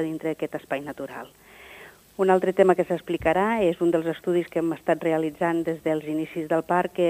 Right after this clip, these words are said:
és el tema del cranc de riu autòcton, tot el que hem descobert sobre aquesta espècie, aquest bioindicador tan important que tenim dintre de l'espai, de, de com tenim la nostra natura, i la Balbina Gelong, pues, farà una mica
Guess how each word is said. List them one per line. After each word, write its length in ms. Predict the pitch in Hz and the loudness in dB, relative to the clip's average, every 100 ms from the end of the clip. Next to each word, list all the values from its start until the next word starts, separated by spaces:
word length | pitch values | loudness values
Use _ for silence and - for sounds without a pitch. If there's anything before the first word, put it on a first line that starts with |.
| 170 | 0
és 80 | 165 | -2
el 80 | 156 | -4
tema 180 | 156 165 | -4 -2
del 160 | 165 160 | -2 -2
cranc 240 | 156 160 | -6 -4
de 80 | 156 | -4
riu 160 | 156 147 | -2 -2
autòcton, 640 | 147 - 208 208 190 185 202 - - - - | 0 4 4 2 -2 -2 -4 -14 -20 -12 0
tot 160 | 185 | 4
el 80 | 180 180 | 4 4
que 220 | 170 160 | 4 4
hem 240 | - 175 175 | 2 -2 0
descobert 720 | 170 - 160 165 170 160 135 - - - | -2 -2 0 4 4 2 -2 -6 -4 -2
sobre 180 | 156 160 | 0 0
aquesta 240 | 175 175 | 2 0
espècie, 480 | 165 190 175 190 170 | 2 2 4 4 2
aquest 240 | 165 170 | 2 -2
bioindicador 1200 | 165 175 175 175 165 165 170 170 165 160 160 180 | 0 4 4 4 0 -2 -2 -2 2 2 2 4
tan 160 | 175 175 | 2 2
important 480 | 170 165 - 170 175 | 0 -2 2 0 0
que 80 | |
tenim 320 | 165 165 165 165 | -2 -2 -2 -2
dintre 400 | 175 170 170 160 - - - - | -2 -2 -4 -4 -8 -20 -20 -2
de 140 | - 175 | 4 6
l'espai, 480 | 165 - - 175 170 | 6 2 4 4 4
de, 140 | 165 160 | 2 0
de 160 | 160 151 - | -4 -2 -2
com 160 | 170 | -2
tenim 320 | 180 170 175 | 0 0 0
la 80 | 170 | 0
nostra 400 | 170 175 - 160 | -2 -4 -2 0
natura, 480 | 160 147 220 196 202 - - - - - 185 | 0 2 6 6 4 0 -16 -18 -18 -4 2
i 80 | |
la 160 | 175 165 | 4 6
Balbina 380 | 170 165 180 180 | 6 4 4 4
Gelong, 400 | 190 185 190 190 | 4 4 4 2
pues, 240 | 190 175 170 - | 2 2 0 0
farà 220 | 180 170 | 4 4
una 160 | 185 185 | 4 2
mica 460 | 180 175 202 202 | 2 2 6 6